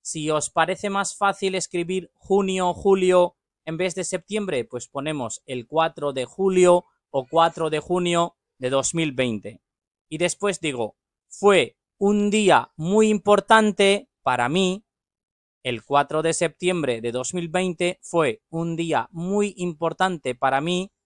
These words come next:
porque encontré, ahora voy a decir el motivo. ¿Por qué?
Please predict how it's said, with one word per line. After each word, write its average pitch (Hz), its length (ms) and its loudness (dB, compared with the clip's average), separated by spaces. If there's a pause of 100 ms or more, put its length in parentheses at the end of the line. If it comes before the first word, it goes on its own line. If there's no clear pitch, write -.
(240)
porque 139 880 4 (440)
encontré, 147 960 -2 (340)
ahora 139 260 0
voy 156 220 -2
a 156 60 2
decir 185 280 0
el 165 140 0
motivo. 127 600 -4
¿Por 120 200 -6
qué? 180 300 -2